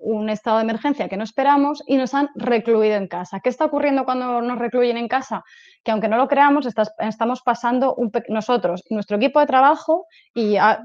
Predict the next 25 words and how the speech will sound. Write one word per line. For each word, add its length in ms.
sé 180
que 60
estoy 160
hablando 240
desde 160
lo 80
personal, 400
pero 140
empezad 360
a 80
llevarlo 400
ahora 420
al, 260
al 160
mo-, 200
al, 420
al 140
terreno 240
laboral. 480
Nosotros 500
y 40
nuestro 240
equipo 260
de 80
trabajo 540